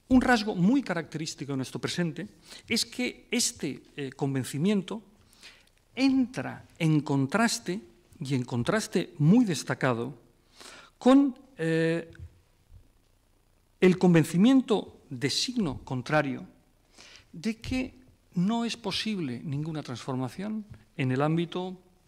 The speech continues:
social, político y ya no digamos económico. Es curioso, es muy curioso. Creo que este contraste, o si ustedes me apuran, esta contradicción,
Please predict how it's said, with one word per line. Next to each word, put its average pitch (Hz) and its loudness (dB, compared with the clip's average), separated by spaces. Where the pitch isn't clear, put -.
social, 185 -6
político 190 -4
y 151 2
ya 170 2
no 147 4
digamos 139 0
económico. 101 -12
Es 208 0
curioso, 147 -2
es 147 -4
muy 220 4
curioso. 139 -4
Creo 233 -2
que 190 -2
este - -6
contraste, 151 -2
o - -10
si - -8
ustedes 185 -4
me 196 0
apuran, 143 -2
esta 170 -2
contradicción, 151 -4